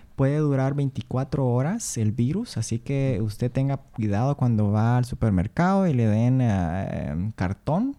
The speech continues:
allí. Entonces, eh, use las medidas protectoras que usted, eh, em, eh, confía. Eh, también el plástico, eh, tarda, el, el plástico y el steel o el acero,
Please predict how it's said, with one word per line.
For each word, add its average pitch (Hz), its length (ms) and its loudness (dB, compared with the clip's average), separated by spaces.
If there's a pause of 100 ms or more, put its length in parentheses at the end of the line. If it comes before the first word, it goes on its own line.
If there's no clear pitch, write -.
(240)
allí. 104 320 -2
Entonces, 147 520 -6 (560)
eh, 98 240 2
use 135 480 0
las 101 520 0
medidas 123 600 -2
protectoras 156 680 -4
que 104 280 -4
usted, 101 220 -6 (260)
eh, 87 840 -4
em, - 220 -6 (300)
eh, - 420 -12
confía. 175 520 -4 (600)
Eh, 104 580 0
también 123 480 2
el 139 100 0
plástico, 170 880 -2
eh, 110 260 4
tarda, 151 840 0
el, 95 160 0
el 104 100 0
plástico 180 640 -2
y 147 160 4
el 104 840 4
steel 180 460 0
o 123 140 4
el 101 120 4
acero, 175 540 0